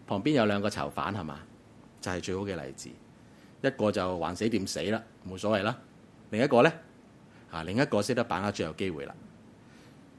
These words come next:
佢使唔使死啊？最尾，佢求耶穌紀念佢，佢都係要死釘，被釘死喺十字架嘅喎。不過耶穌話咩啊？「你今晚同我去樂園啊！」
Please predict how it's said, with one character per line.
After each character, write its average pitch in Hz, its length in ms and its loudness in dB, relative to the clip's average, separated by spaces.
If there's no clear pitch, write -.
佢 117 80 0
使 117 100 6
唔 113 60 4
使 113 100 4
死 95 200 -2
啊？ 90 60 -2
最 82 180 -4
尾， 87 180 -8
佢 104 180 2
求 92 160 0
耶 87 140 0
穌 135 180 6
紀 107 200 6
念 92 180 0
佢， 92 140 -2
佢 131 140 2
都 180 120 2
係 135 120 8
要 120 140 8
死 123 160 2
釘， 139 480 6
被 107 140 6
釘 135 180 8
死 120 120 2
喺 117 80 4
十 117 100 -2
字 90 160 -6
架 92 240 0
嘅 87 60 -4
喎。 85 140 -4
不 - 140 6
過 107 260 4
耶 87 120 -2
穌 113 160 0
話 87 160 0
咩 95 100 -4
啊？ 90 100 -8
「你 107 120 -6
今 143 120 0
晚 113 140 4
同 76 180 -8
我 76 160 -6
去 85 60 -8
樂 71 240 -8
園 67 180 -16
啊！」 - 60 -16